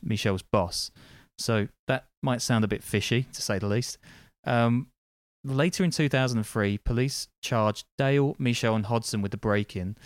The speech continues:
and they want to put Hodson into witness protection 'cause he's obviously on a bunch of kill lists at this point. Um, but Hodson's daughter's just had a baby and she refuses,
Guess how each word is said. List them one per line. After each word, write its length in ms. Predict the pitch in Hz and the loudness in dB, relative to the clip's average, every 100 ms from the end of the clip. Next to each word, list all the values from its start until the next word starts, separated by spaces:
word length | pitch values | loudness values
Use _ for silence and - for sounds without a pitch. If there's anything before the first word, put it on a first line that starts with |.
| - - - - | -20 -20 -14 -4
and 120 | 113 | 0
they 60 | 117 | 2
want 140 | 135 | 2
to 40 | |
put 180 | 131 135 - | 2 0 2
Hodson 320 | 135 131 135 | -2 2 2
into 240 | 120 127 - | 2 -2 -4
witness 300 | 135 131 110 | -2 0 0
protection 520 | - 110 110 107 - 98 | 0 0 -2 -4 -4 -4
'cause 100 | 104 | -2
he's 140 | 104 | 0
obviously 340 | 104 104 - 98 | 0 -2 -2 -2
on 80 | 95 | 0
a 60 | |
bunch 260 | 98 101 - | 0 -2 -2
of 100 | - | -6
kill 160 | - 104 | -2 0
lists 280 | 95 90 - | 0 -4 -4
at 100 | 110 | -4
this 100 | 98 | -4
point. 320 | - 95 104 - - - - _ | -2 -4 -4 -10 -20 -20 -20 _
Um, 340 | 113 110 113 113 | 2 4 4 2
but 160 | 123 | 2
Hodson's 400 | 117 135 131 120 | 2 2 2 0
daughter's 300 | - 120 113 | 2 0 0
just 180 | - 113 | -4 -4
had 140 | 107 104 | -2 0
a 40 | |
baby 380 | - 104 104 101 | 2 2 2 0
and 160 | 98 | 0
she 140 | - 104 | -2 -2
refuses, 720 | 101 - 107 107 98 95 | -2 2 2 2 0 -2